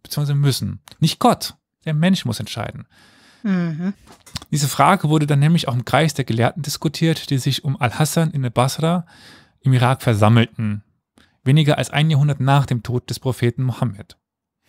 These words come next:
Speaker 1: Zu den Gelehrten, die an dieser Diskussion teilnahmen, gehörten auch, äh, Wasil ibn Atta und Amr ibn Ubayd. Das waren auch die, ja, mit die ersten Mutasiliten.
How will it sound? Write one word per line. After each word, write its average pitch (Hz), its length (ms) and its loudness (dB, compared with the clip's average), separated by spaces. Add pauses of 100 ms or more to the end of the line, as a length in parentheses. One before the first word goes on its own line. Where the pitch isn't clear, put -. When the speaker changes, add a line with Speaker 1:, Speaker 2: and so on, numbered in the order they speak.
(400)
Speaker 1:
Zu - 120 -4
den 135 100 2
Gelehrten, 151 600 4
die 127 240 -6
an 120 120 0
dieser 123 180 0
Diskussion 113 460 0
teilnahmen, 160 580 2
gehörten 135 400 -2
auch, 135 400 0 (340)
äh, 127 160 -2
Wasil 143 300 -2
ibn 139 160 -6
Atta 180 540 0
und 131 380 0
Amr 151 360 2
ibn 147 360 2 (200)
Ubayd. 135 600 2 (1120)
Das - 200 -4
waren 117 140 2
auch - 200 -2 (200)
die, 139 220 0
ja, 113 140 4
mit 117 240 2
die - 100 -6
ersten 117 300 0
Mutasiliten. 123 760 -2